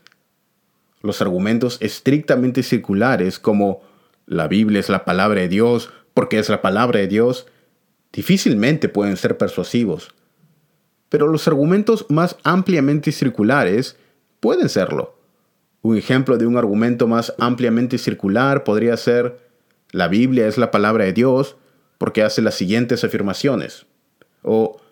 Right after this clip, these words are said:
"La Biblia es la palabra de Dios porque hace las siguientes predicciones que se han cumplido", o "porque presenta estos relatos creíbles de milagros",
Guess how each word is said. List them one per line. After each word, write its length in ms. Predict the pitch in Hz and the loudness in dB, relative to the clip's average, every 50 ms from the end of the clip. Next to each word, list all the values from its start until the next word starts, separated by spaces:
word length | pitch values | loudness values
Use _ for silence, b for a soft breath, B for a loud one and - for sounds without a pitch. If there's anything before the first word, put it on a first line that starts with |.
| B - | B -6
"La 120 | 95 92 | -6 -2
Biblia 280 | 90 113 123 127 120 120 | 0 2 2 2 2 0
es 120 | 117 - | 0 0
la 100 | 107 - | -2 0
palabra 360 | - 101 107 120 120 110 107 | 0 0 0 2 2 0 0
de 40 | 98 | 0
Dios 400 | 92 120 143 135 120 120 120 123 | 0 0 0 2 0 0 -2 -4
porque 340 | - - 110 117 - 107 107 | -4 -4 -6 -2 0 0 0
hace 260 | 123 147 147 - 147 | 0 0 0 0 -2
las 120 | 127 123 - | -2 -2 -2
siguientes 400 | - 117 123 131 131 143 139 - | -2 -2 -2 0 0 -2 -2 -2
predicciones 840 | - - 120 113 117 107 - - - 131 165 202 208 185 139 - | -2 -2 0 0 0 -2 -4 -2 0 0 2 2 2 0 -2 -2
que 140 | - 110 101 | -4 -6 -4
se 100 | - 104 | -2 -2
han 120 | 104 95 | -2 -2
cumplido", 580 | - 101 90 - 87 87 78 71 67 - - b b b b b b b b b b b - | -2 -4 -2 -2 -2 -2 0 -2 -2 -4 -6 b b b b b b b b b b b 0
o 280 | - 123 117 110 104 - | 2 2 2 2 0 0
"porque 260 | - 107 - 120 110 | 0 0 2 0 -2
presenta 440 | - 92 98 - 143 135 120 117 123 | -2 -2 -4 0 0 0 0 0 -2
estos 220 | - - 131 113 | -2 0 -2 0
relatos 460 | 110 107 107 113 120 117 - 123 - - | 0 0 0 0 0 0 -2 -4 -6 -4
creíbles 600 | - - 110 101 110 123 151 151 151 151 135 131 | -6 -2 -2 0 2 2 2 2 2 0 0 0
de 80 | 135 | 0
milagros", 600 | 131 127 131 147 165 160 123 95 76 - - - | 0 0 0 0 0 0 -2 -2 -4 -6 -8 -12